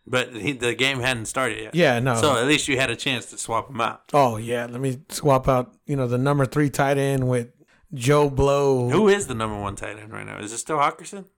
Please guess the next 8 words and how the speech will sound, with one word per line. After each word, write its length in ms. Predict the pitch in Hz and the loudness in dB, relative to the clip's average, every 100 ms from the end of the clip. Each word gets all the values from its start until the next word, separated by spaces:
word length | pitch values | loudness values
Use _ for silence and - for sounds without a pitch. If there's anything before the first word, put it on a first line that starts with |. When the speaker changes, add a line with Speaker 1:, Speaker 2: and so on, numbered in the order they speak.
| _ _ - | _ _ -4
Speaker 2:
No, 160 | 160 | -2
Hawkinson's, 640 | 123 156 202 175 147 110 117 | 0 0 -2 -4 -4 -6 -8
like, 260 | 110 110 | -10 -10
second. 340 | - 139 139 110 _ _ - - | -8 -8 -8 -14 _ _ -16 -10
Speaker 1:
Okay. 280 | 107 - 104 _ _ _ - | -10 -10 -20 _ _ _ -14
Speaker 2:
I 80 | 98 | -10
think, 420 | - 196 - - | -6 -6 -6 -6
um, 600 | 123 120 110 110 101 | -2 -2 -4 -8 -12